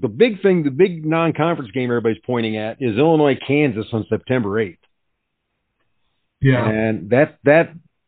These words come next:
Speaker 1: I mean, there, there's a lot of people, and that's gonna be, I think that's at Kansas, if I'm not mistaken. Yes, that's at Kansas. So that'll be an interesting game. Uh,
Speaker 2: And
Speaker 1: then we've
Speaker 2: Kansas
Speaker 1: also got
Speaker 2: is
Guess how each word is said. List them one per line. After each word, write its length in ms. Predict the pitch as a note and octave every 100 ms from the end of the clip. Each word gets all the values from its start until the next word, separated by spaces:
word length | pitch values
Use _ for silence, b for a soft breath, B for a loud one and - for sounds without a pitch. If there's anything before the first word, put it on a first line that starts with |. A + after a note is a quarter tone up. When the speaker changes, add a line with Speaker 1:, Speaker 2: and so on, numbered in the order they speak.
| -
Speaker 1:
I 80 | B2+
mean, 220 | B2+ B2
there, 160 | B2+
there's 280 | A#2 B2+ G#2+
a 40 | B2
lot 160 | C3 C#3+
of 80 |
people, 260 | D3+ C#3+ C3+
and 80 | B2
that's 140 | F3
gonna 160 | D#3+ C#3
be, 280 | C3 C3 B2
I 100 | B2
think 200 | E3 D#3
that's 220 | D3 C3+
at 200 | D#3 -
Kansas, 420 | A#2+ D#3 C#3+ E2
if 80 | -
I'm 400 | G#2+ G#2 G#2 G2+
not 260 | A2 A2+ -
mistaken. 680 | G2+ - - - C#3+ D3+ G2
Yes, 240 | A#2 D3+ -
that's 220 | B2 C#3+
at 220 | C3 D#3 -
Kansas. 440 | C3+ D3+ F#2+ C#2+ _ _ _ -
So 420 | A2+ G#2+ G#2+ G2+ _ b b b -
that'll 240 | B2+ D#3 C3+
be 160 | B2
an 60 | A#2
interesting 400 | G#2 - G#2 G2
game. 420 | G2 G2 A2 A#2+ _ _ _ -
Uh, 360 | A2 A#2 A2+ A#2
Speaker 2:
And 100 | C#3
Speaker 1:
then 100 | D3+
we've 120 | F#3
Speaker 2:
Kansas 220 | E3 D3+
Speaker 1:
also 40 |
got 340 | E3 E3 D3
Speaker 2:
is 100 | D3